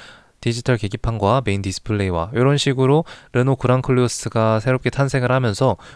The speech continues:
오로라 투 모델도 똑같이 이렇게 디스플레이가 추가가 될 것이라 생각이 듭니다.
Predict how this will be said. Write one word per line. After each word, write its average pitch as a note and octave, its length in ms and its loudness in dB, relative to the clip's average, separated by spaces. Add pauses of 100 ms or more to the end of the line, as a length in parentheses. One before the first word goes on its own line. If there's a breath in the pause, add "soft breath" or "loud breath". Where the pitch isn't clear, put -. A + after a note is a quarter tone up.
오로라 D3+ 380 6
투 D3 220 -2
모델도 B2 420 2
똑같이 C#3+ 500 -2
이렇게 G#2+ 460 0
디스플레이가 A#2+ 840 0
추가가 - 380 0
될 G#2 160 2
것이라 A#2 400 0
생각이 C3 340 -2
듭니다. G#2+ 460 0